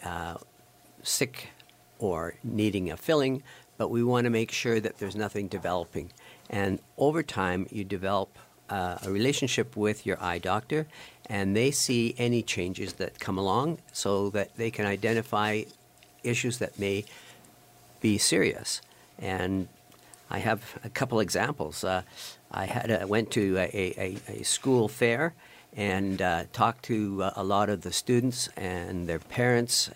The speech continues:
and the teachers. And one of the teachers said, "Okay, my kid, they got no real problems actually seeing, uh, but I'll bring him in anyhow." Brought her child in for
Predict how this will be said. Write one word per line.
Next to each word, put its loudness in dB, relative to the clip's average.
and -4
the -6
teachers. 0
And 2
one 6
of 4
the 2
teachers 0
said, -2
"Okay, 2
my 0
kid, -6
they -8
got -2
no 2
real 2
problems 0
actually 0
seeing, 4
uh, -4
but 4
I'll 6
bring 4
him 6
in 6
anyhow." 2
Brought 4
her 0
child 2
in -4
for 2